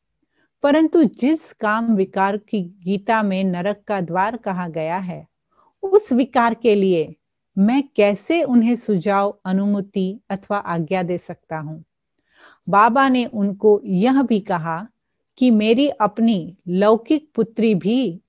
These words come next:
ब्रह्मचर्य व्रत का पालन करती है। मैं स्वयं भी आश्चर्यचकित हूँ कि ब्रह्मचर्य की यह आज्ञा इन्हें और मुझे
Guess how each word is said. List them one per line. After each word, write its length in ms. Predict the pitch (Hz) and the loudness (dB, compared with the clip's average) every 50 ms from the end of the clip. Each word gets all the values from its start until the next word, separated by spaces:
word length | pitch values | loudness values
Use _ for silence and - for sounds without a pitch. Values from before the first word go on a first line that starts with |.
| _ _ 165 | _ _ -4
ब्रह्मचर्य 720 | 180 208 214 226 240 247 240 - 262 240 233 240 240 233 | -2 0 2 2 2 0 -2 -4 -4 -2 0 0 0 0
व्रत 260 | 196 175 185 185 - | 0 -2 -4 -4 -6
का 180 | _ - 196 190 | _ -6 -6 -6
पालन 420 | 190 - 160 156 156 170 180 180 | -6 -6 -8 -8 -6 -6 -8 -8
करती 460 | 175 - 170 156 - _ - 165 160 - | -8 -10 -14 -16 -12 _ -12 -12 -12 -12
है। 180 | 147 175 180 - _ _ _ _ _ _ _ _ _ _ 208 | -16 -20 -20 -20 _ _ _ _ _ _ _ _ _ _ 2
मैं 160 | 226 262 269 | 2 2 2
स्वयं 520 | 262 - - 240 226 240 247 240 226 220 | 0 0 2 2 4 4 4 4 2 2
भी 240 | - 180 214 262 302 | 2 2 2 2 0
आश्चर्यचकित 1040 | 311 - 233 220 220 - - - 262 247 226 240 233 - 226 202 - 220 208 196 208 | 0 -2 -2 -4 -4 -6 -6 -4 -4 -2 -2 -2 -4 -6 -12 -8 -6 -6 -6 -6 -6
हूँ 320 | 180 170 175 180 196 220 - _ _ _ _ _ _ | -6 -6 -6 -6 -8 -8 -12 _ _ _ _ _ _
कि 80 | 262 262 | 0 2
ब्रह्मचर्य 800 | 208 180 196 220 240 254 262 294 294 294 - 254 240 240 240 226 | 2 2 2 2 4 4 4 4 2 2 0 2 2 2 2 0
की 360 | - - - - 226 220 202 | -2 -6 -4 -2 0 2 2
यह 160 | 208 202 196 | 0 0 -2
आज्ञा 680 | 214 - 202 180 170 175 160 165 170 165 165 185 220 226 _ _ _ _ _ _ - | -4 -4 -4 -4 -4 -4 -4 -4 -4 -4 -4 -6 -8 -12 _ _ _ _ _ _ 2
इन्हें 560 | 226 247 240 240 254 277 254 220 220 254 277 - _ _ _ _ | 4 4 4 4 4 2 2 0 -4 -8 -12 -18 _ _ _ _
और 160 | 202 202 202 | -2 0 2
मुझे 580 | 202 196 190 196 170 - 240 226 190 190 233 - | 2 2 2 0 0 0 0 0 0 0 -4 -10